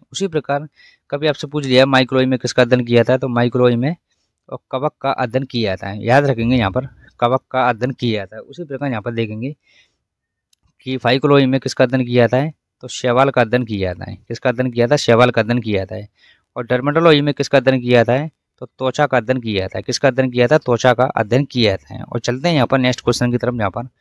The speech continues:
अब नेक्स्ट क्वेश्चन यहाँ पर देखेंगे कि पतली सुई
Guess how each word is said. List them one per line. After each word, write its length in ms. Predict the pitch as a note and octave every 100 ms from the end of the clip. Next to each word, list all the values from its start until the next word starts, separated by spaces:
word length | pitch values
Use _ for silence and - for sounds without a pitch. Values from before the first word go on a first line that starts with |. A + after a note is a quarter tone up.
| _ _ _ _ _ _
अब 80 | A2+
नेक्स्ट 220 | B2 D3
क्वेश्चन 220 | D3 -
यहाँ 120 | C#3+ A2
पर 100 | A#2+
देखेंगे 460 | A#2 G#2+ A2+ D3 - _ _ _
कि 80 | D#3 D3
पतली 340 | D3 - F3 F#3
सुई 300 | - A#2+